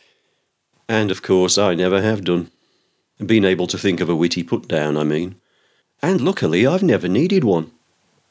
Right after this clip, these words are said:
Obviously, I've been heckled many times. You can't be my sort of musician for long without attracting catcalls and comments from confused listeners.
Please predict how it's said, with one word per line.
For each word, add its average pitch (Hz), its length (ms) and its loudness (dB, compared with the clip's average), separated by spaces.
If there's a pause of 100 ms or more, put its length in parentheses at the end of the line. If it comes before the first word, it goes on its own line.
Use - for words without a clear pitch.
(320)
Obviously, 95 720 0
I've 73 220 -4
been 110 280 2
heckled - 520 -4
many 123 240 -2
times. 78 520 -2 (540)
You 98 160 -2
can't 110 360 0
be 117 180 4
my 95 220 2
sort 90 320 -2
of 78 80 -4
musician 87 560 0
for 85 100 -2
long 80 400 0
without 85 320 -2
attracting 87 480 -4
catcalls 90 800 -2
and 80 240 -6
comments 95 500 -2
from 87 200 -4
confused 95 520 -4
listeners. 90 540 -4